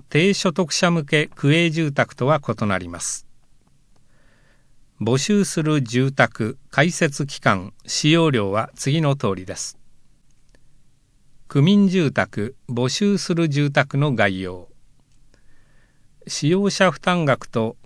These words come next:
共益費はいずれも月額です。ベルサラン西荻北、西荻北三の五の五。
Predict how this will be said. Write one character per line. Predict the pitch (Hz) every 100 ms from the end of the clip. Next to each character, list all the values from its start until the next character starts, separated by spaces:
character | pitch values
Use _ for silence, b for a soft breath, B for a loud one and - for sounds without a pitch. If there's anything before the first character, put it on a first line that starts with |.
| -
共 | 147 165
益 | 170 143 -
費 | 131
は | 107 107 -
い | 117
ず | 139
れ | 156
も | 147 135
月 | 113 -
額 | 101 95 -
で | 92
す。 | - - - - - - _ _ _ - - _ _ _ _ - - - -
ベ | 113
ル | 165
サ | 196 196
ラ | 165
ン | 117 98 -
西 | 120 120 -
荻 | 165 151 131
北、 | - - 98 - - - - - - -
西 | 117 120 202
荻 | 185 180 147
北 | - 139 123 -
三 | - 139 170
の | 170 160
五 | 151
の | 160 101
五。 | 90 101